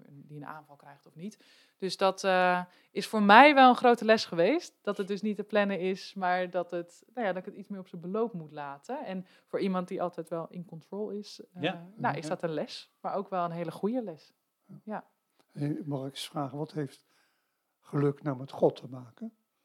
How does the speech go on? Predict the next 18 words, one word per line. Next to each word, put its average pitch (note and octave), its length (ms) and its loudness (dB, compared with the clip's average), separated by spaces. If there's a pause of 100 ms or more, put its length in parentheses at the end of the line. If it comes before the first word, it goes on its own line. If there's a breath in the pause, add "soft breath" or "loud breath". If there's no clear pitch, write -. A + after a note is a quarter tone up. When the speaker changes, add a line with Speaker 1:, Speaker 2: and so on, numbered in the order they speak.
(1400)
Speaker 1:
Ehm, G#3 720 -4 (1400)
nou, - 180 -16
ik - 200 -12
denk G3+ 240 -8
niet F#3 440 -6
heel F3+ 640 -6
veel G#3+ 800 -4
in G#3+ 220 -8
dat A3 260 -6
opzicht. B3 480 -12
Ik F#3 180 -12
denk, F#3 360 -8 (800)
God F#3 340 -10
staat F3 300 -6
voor F3+ 140 -8
mij F3 260 -4
niet, F3+ 500 -8 (100)
ehm, D#3+ 500 -18